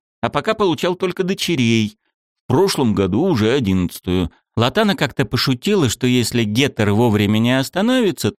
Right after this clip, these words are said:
то с годами возьмёт под контроль не только полуостров и даже целиком материк Роухан,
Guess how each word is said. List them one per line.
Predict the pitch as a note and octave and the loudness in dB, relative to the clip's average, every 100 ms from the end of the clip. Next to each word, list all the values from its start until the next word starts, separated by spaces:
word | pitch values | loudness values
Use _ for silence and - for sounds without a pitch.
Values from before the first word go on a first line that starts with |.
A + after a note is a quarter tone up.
| _ | _
то | G2 | -4
с | E2+ | -2
годами | F#2 E2+ A2 A2 | -2 0 2 2
возьмёт | F2 F2 E2 F#2+ - | 2 0 0 -2 -2
под | - - | -10 -4
контроль | E2+ E2+ - G#2+ F2+ | -4 -2 0 0 2
не | E2+ | 0
только | D#2+ - G#3 - | -2 -4 -4 -4
полуостров | D#3+ - D#3+ D#3+ D#3 C#3+ - C3 - _ - | -6 -4 -2 -2 -2 -4 -4 -4 -4 _ -6
и | G#2+ | 0
даже | B2+ G#2+ | 2 2
целиком | G#2+ A2 G2+ - A2 | 0 0 -2 0 0
материк | G#2 G2 - F#2+ F#2+ - | 2 0 -2 -2 -2 -2
Роухан, | F#2+ F#2+ F#2 - F2+ F2+ F2 E2+ | 0 0 0 -2 0 0 0 -2